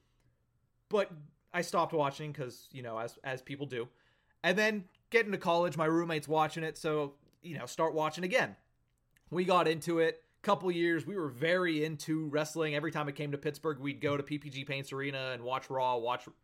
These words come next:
SmackDown. And then about junior year, senior year, stopped watching and haven't really watched since.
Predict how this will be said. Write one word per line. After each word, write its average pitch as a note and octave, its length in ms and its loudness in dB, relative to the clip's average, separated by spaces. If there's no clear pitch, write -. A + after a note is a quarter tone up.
SmackDown. C#3 720 0
And F3 140 0
then F#3+ 400 2
about F3+ 300 0
junior F3+ 340 0
year, D3+ 320 2
senior C#3 300 -6
year, B2+ 280 -6
stopped C3 280 -6
watching B2+ 320 -4
and B2+ 100 -10
haven't F#3+ 220 2
really F#3 180 0
watched D3 320 2
since. - 320 -12